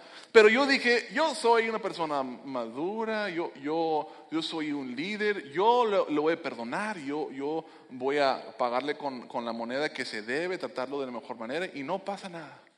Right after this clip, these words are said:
Y luego, yo sin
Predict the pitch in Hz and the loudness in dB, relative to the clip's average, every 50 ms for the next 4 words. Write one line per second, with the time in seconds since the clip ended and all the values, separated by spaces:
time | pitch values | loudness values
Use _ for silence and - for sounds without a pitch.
0 | _ _ _ _ _ _ _ _ _ _ - - - _ _ _ _ _ _ _ | _ _ _ _ _ _ _ _ _ _ -20 -20 -20 _ _ _ _ _ _ _
1 | _ _ _ _ _ _ - 139 151 180 233 240 226 240 226 226 - - - - | _ _ _ _ _ _ -6 -2 2 4 4 6 6 4 0 0 -2 -8 -14 -18
2 | - - - _ _ _ _ _ _ _ _ _ - 143 151 170 185 - - 190 | -20 -20 -20 _ _ _ _ _ _ _ _ _ -6 -2 0 0 0 0 0 -4
3 | 185 170 | -6 -6